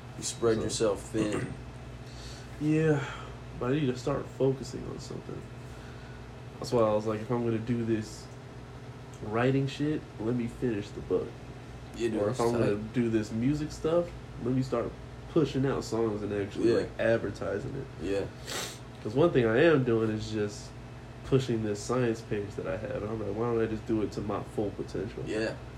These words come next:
Speaker 2: Put everything I can into it. 'Cause now I have this science page that has, like, over a thousand followers now.
Speaker 1: No shit.
Speaker 2: And I'm pushing it to YouTube, too.
Speaker 1: Yeah.
Speaker 2: Doing, like, YouTube Shorts and all that.
Speaker 1: Yeah.
Speaker 2: <clears throat> I'm just, like, I'm trying to go full force with this thing.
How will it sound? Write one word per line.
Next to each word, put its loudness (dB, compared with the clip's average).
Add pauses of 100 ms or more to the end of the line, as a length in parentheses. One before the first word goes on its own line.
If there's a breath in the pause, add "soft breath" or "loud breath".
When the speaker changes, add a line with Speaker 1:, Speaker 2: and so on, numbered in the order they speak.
(260)
Speaker 2:
Put 2
everything 0
I 0
can -4
into -6
it. -8
'Cause -2
now 4
I 4
have 0
this -4
science 2
page 0
that -4
has, -2
like, -2 (680)
over 6
a 6
thousand 2
followers 0
now. -4 (440)
Speaker 1:
No -6
shit. -4 (160)
Speaker 2:
And -2
I'm 0 (140)
pushing 4
it 2
to -4
YouTube, 0
too. 4 (180)
Speaker 1:
Yeah. 2
Speaker 2:
Doing, 6
like, 2
YouTube 2
Shorts 2
and 2
all 4
that. 2 (100)
Speaker 1:
Yeah. 2 (220)
Speaker 2:
<clears throat> -4
I'm -2
just, -4
like, -2 (440)
I'm -8
trying -4
to -2
go -6 (200)
full 2 (140)
force 4
with -4
this -4
thing. -2